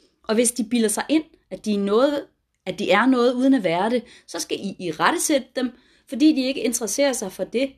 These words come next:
der er vigtigt, og fordi de tror, at de er noget, selvom de intet er værd. Hvis I gør det, så vil I, så vil det være gået, både mine sønner og mig,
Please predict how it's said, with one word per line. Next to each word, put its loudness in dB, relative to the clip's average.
der -10
er -8
vigtigt, -6
og -6
fordi 2
de -14
tror, -6
at -12
de -6
er -4
noget, -2
selvom -6
de -12
intet -8
er -12
værd. -16
Hvis 0
I -4
gør 2
det, 0
så -4
vil -2
I, -6
så -2
vil 2
det 0
være 0
gået, 2
både 2
mine 4
sønner -4
og -2
mig, 0